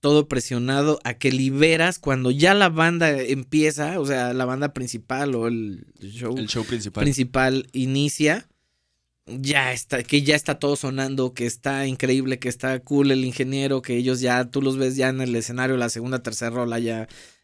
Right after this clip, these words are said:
Speaker 1: encarrerado, es un, se
Speaker 2: Es
Speaker 1: quita un peso bastante
Speaker 2: Ajá.
Speaker 1: grande encima.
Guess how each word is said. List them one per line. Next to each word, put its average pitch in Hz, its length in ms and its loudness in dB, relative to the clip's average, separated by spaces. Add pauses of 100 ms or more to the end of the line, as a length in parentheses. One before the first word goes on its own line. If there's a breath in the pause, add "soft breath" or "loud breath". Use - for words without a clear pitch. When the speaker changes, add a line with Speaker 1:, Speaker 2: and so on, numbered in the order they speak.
Speaker 1:
encarrerado, 127 880 0 (760)
es 120 240 -4
un, 110 960 -10
se - 320 -8
Speaker 2:
Es 110 100 -4
Speaker 1:
quita 147 380 2
un 143 200 2
peso 139 420 -2
bastante 131 420 0
Speaker 2:
Ajá. 135 100 2
Speaker 1:
grande 139 280 2
encima. 139 460 -2